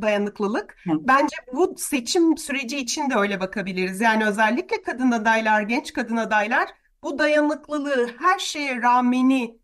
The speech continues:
Speaker 1: başaran adaylar.
Speaker 2: Hı.
Speaker 1: Sadece bu adaylar mı olmalı? Yoksa biz biraz yapısal olarak, sistemik olarak içinde olduğumuz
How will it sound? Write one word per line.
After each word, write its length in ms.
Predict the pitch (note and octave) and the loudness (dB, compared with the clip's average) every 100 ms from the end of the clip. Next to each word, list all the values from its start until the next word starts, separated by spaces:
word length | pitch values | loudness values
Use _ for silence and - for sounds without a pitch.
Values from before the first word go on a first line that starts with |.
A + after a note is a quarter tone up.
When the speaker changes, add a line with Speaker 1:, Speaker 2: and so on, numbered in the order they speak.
| _ - | _ -6
Speaker 1:
başaran 420 | A3 A#3 A#3 G#3+ | -4 0 0 0
adaylar. 640 | G#3 G3 G3 G3 C#4 G#4 - _ - | 0 0 0 2 2 2 -2 _ -18
Speaker 2:
Hı. 80 | F3+ | -4
Speaker 1:
Sadece 680 | F#4+ A4+ A4 F#4+ E4 A#3 C4 | 2 4 2 -2 -2 -4 -6
bu 420 | C4 F4+ F#4 - | -2 0 0 -4
adaylar 600 | B3 B3 A#3+ A#3+ A#3 A3 | -4 2 2 2 0 0
mı 200 | A3 G#3+ | 0 -2
olmalı? 500 | A3 G#3+ G3+ F#3+ G3 | -4 -4 -4 -6 -4
Yoksa 540 | A3+ C4+ - - C4+ A#3+ | -2 -2 -2 0 0 -2
biz 340 | C#4+ C#4+ - | -4 -4 -6
biraz 400 | C4+ C4+ C4+ - | 0 0 0 -4
yapısal 800 | A#3 A#3 - C4 - - D4+ E4 | -2 -2 -4 -6 -2 4 4 4
olarak, 480 | B3+ A#3+ A3+ G#3 G#3 | 0 0 2 0 0
sistemik 640 | - A3+ - B3 C4 D#4+ E4 | -10 -12 -4 0 0 2 0
olarak 500 | C#4 A3+ A3 A3 - | 2 2 0 -2 -10
içinde 340 | - B3+ C4+ | -2 0 4
olduğumuz 680 | D4 C#4 B3 B3 A#3+ A#3 | 4 4 2 0 0 -2